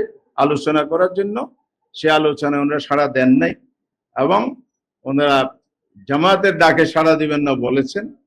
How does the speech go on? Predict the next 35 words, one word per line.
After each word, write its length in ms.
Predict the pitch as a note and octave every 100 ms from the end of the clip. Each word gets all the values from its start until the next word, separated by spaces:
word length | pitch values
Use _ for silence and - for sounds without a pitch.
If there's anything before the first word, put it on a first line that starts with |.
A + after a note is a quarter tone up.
| _ _ _ D3+
তা 60 |
আমরা 280 | E3 G#3+ A3
বলেছি, 320 | G#3 G3+ G3
"আপনারা 260 | F#3 F3 E3+
জামায়াতের 540 | D3+ D#3 F3 F#3 F#3
আর 120 | E3+ C#3
ডাক 220 | B2+ F#3
না 120 | F#3
কেন? 220 | F#3 F#3+ C#3 A#2+
এটা 240 | B2+ C#3 C#3
অতীতই 440 | C3+ C#3 D3 F3
রাজনীতি 480 | D3+ C#3+ C#3 C3+ C#3
একটা 200 | - D3
ব্যাড 280 | C3+ B2+ D3+ -
কালচার 340 | D#3+ D#3+ D#3 -
ছিল, 200 | - D3 E3+ _
এক 220 | B2 C3 A#2+
দল 180 | C3+
ডাকলে 280 | B2+ B2+ C3
আর 100 | C3+
দল 260 | - C3 B2
আসে 280 | G#2 - D#3
না, 120 | D#3 _ _ _ _ _ B2+
কখনো 300 | B2+ D#3 D#3
আবার 260 | C#3+ C#3+ C#3 - -
একসাথে 320 | - C3 C3+
আলোচনা 420 | B2+ A#2+ B2 A#2+ G#2+
হয়, 180 | B2 D#3 - _ _ -
প্রকাশ্যে 480 | A#2 B2+ B2+ - C3+
অথবা 540 | B2+ B2+ A#2+ A#2 - _ _ _ _
আনঅফিসিয়ালি 640 | A2 A2+ A2+ C3+ D3 C#3 C3+
হয়, 260 | A#2+ D3 - _ _ _ -
কিন্তু 200 | D#3+ E3+
এবার 260 | F3 F#3+ A3
ওনারা 340 | G3+ F#3+ F#3+